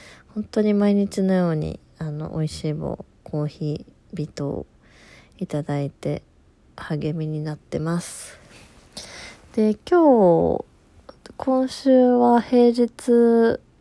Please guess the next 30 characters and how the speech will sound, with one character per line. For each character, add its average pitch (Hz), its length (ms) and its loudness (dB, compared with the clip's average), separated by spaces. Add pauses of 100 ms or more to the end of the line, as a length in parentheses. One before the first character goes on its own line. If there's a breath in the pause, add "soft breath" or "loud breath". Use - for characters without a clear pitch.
(220)
二 202 200 -6 (340)
日 185 320 2 (1080 loud breath)
ぐ 185 100 4
ら 160 220 2
い、 - 160 -6 (180)
あ 165 160 -6
の、 175 320 -10 (240)
帰 196 80 -2
っ 185 60 0
て 170 100 -8
き - 60 -14
て 156 80 -4
か 139 160 0
ら - 240 -6 (340)
フ - 140 -4
ル 165 160 2
ー - 20 -2
ト 175 160 -6
吹 160 320 -2
い - 120 -10 (460)
て 170 160 -4
ま 160 280 -4
し - 260 -20 (140)
た。 135 280 0 (1300 loud breath)
な 202 120 2
ん 190 60 -2
か、 - 420 0 (140)
先 208 260 2
生 214 260 2
の 180 300 -4